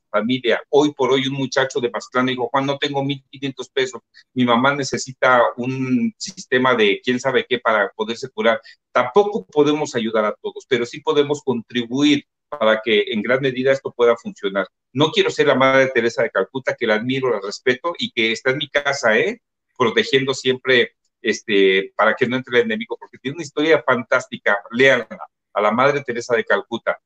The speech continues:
No quiero ser ese, pero quiero ser un hombre justo, ¿no? Y quien me ve a través de televisión,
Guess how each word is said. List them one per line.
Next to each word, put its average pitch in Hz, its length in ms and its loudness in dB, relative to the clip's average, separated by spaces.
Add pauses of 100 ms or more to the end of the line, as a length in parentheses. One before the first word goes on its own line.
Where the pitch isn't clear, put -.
(220)
No 156 200 2
quiero 156 220 0
ser 151 200 4
ese, 143 240 2
pero 120 300 -2
quiero 156 180 -2
ser 160 200 -2
un 156 100 -6
hombre 156 540 2 (140)
justo, 190 420 -4 (840)
¿no? 160 400 0 (420)
Y 165 360 2 (220)
quien 131 180 0
me 131 100 4
ve 190 160 6
a 214 100 2
través 151 260 2
de 139 280 4
televisión, 117 640 0